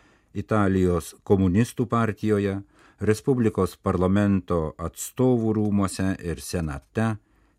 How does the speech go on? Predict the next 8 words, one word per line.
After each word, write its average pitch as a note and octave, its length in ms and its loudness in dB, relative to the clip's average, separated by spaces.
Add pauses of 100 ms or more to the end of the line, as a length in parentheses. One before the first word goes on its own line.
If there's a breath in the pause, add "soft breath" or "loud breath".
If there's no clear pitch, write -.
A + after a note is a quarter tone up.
Europos G2+ 840 -2
parlamente G2 840 -2 (360 soft breath)
ir B2+ 120 0
Italijos D#2 720 -6
vyriausybėje. F2+ 880 -2 (400 soft breath)
Giorgio E2 640 -2
Napolitano, F2 880 0 (500 soft breath)
pirmasis B2 580 0